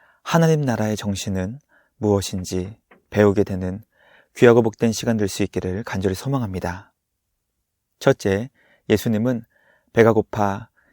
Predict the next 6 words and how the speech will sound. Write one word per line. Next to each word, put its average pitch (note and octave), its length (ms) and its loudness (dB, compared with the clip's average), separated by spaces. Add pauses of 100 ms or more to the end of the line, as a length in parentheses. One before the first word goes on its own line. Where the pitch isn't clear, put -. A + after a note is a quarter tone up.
이삭을 A2+ 320 0
잘라 G#2 260 -2
먹는 G2 520 -6 (360)
제자들을 G2 560 0
불쌍히 A#2+ 440 0
여기시는 G2 640 -6